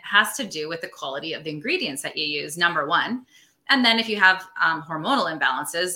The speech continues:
then it's also other aspects of, you know, you wanna make those treats that are in a way that's more nourishing to the body for that particular issue, um, which is, you know, gonna be unique to everyone. But at the end of the day, in the North American lifestyle, we're all eating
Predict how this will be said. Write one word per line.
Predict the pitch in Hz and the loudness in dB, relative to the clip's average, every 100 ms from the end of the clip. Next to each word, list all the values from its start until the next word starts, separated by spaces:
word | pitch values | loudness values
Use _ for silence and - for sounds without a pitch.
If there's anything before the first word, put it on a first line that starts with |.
| - | -8
then | 165 170 160 160 | 2 2 2 -4
it's | 160 - | -8 -2
also | 165 151 170 147 - 170 | 0 0 -2 -2 0 4
other | 165 - | 4 4
aspects | 143 - 147 120 - - - | 2 0 -2 -2 -2 -4 0
of, | 151 139 - | 0 -2 -10
you | 160 143 | -12 -10
know, | 117 - _ _ | -10 -12 _ _
you | 175 | 0
wanna | 175 165 | 2 2
make | 165 151 | 0 -4
those | 160 151 | -4 -4
treats | - 160 143 - | -4 -6 -8 -10
that | - 156 | -4 -4
are | - - | -4 -6
in | 170 | -6
a | 156 | -4
way | 160 | -4
that's | 151 143 | -4 -6
more | 156 139 | -4 -4
nourishing | 135 113 - - - - | -2 -2 -4 -10 -16 -6
to | - 156 | -6 -4
the | 147 | -4
body | 120 - - - | -2 -2 -8 -14
for | - 160 | -6 0
that | 120 - | 0 -2
particular | 151 147 151 120 | -6 -8 -8 -8
issue, | 117 151 - - _ _ _ _ _ - 147 | -6 -4 -6 -8 _ _ _ _ _ -6 -2
um, | 135 - | -2 -4
which | 175 180 | -4 -2
is, | 180 - | -2 -6
you | 196 | -2
know, | 180 156 | -2 -2
gonna | 202 175 | -4 -4
be | 175 | -4
unique | 160 160 - | -4 -6 -6
to | - | -6
everyone. | 156 175 214 220 | -4 2 4 4
But | 190 196 | 2 0
at | - | -4
the | - | -2
end | 247 | 0
of | 240 | 0
the | 180 | -4
day, | 160 151 165 - - _ - | -2 -4 -6 -10 -20 _ -8
in | 185 | -4
the | 175 | 0
North | 185 196 | 0 0
American | 196 170 170 175 156 | -2 -2 -2 -2 -4
lifestyle, | 156 170 - 190 196 | -4 -4 2 4 4
we're | - | 4
all | 185 240 247 | 4 2 0
eating | 202 202 208 | -4 -4 -4